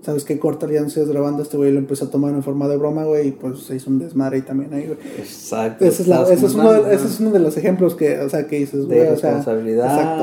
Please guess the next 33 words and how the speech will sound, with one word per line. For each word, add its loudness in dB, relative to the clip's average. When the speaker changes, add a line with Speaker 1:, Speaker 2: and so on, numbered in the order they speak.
Speaker 1:
exacto. -2
Speaker 2:
y -2
de -4
abrir 0
nomás. -4
Speaker 1:
Ujú, 6
de 4
abrir 6
el 6
hocico, 2
Speaker 2:
Sí. 0
Speaker 1:
ok, 4
y, 6
y 2
se 6
conocen 4
de 4
mucho, -2
hay 4
muchos 4
más, -2
güey, 4
que -4
igual 4
tie-, 6
tienen 2
ese 2
poder, 4
güey, 4
de 2
dar 0
su -4
voz 2